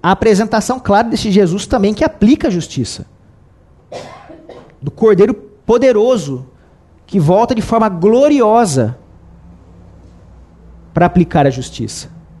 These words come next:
Esse, esse aspecto também não pode ser negligenciado. Então, muito cuidado, a gente tem que tomar muito cuidado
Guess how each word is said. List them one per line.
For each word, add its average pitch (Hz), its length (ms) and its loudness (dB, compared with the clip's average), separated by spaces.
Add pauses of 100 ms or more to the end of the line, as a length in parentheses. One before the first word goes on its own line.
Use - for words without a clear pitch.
(680)
Esse, 202 500 0
esse 240 240 0
aspecto 208 600 -2
também 196 320 0
não 254 120 -6
pode 202 280 -2
ser 190 260 0
negligenciado. 190 1120 2 (680)
Então, 170 140 -4
muito 208 320 -6
cuidado, 196 400 2
a - 20 -4
gente 165 120 -8
tem 202 100 -4
que 208 100 -4
tomar 190 200 -4
muito 202 340 -4
cuidado 180 480 2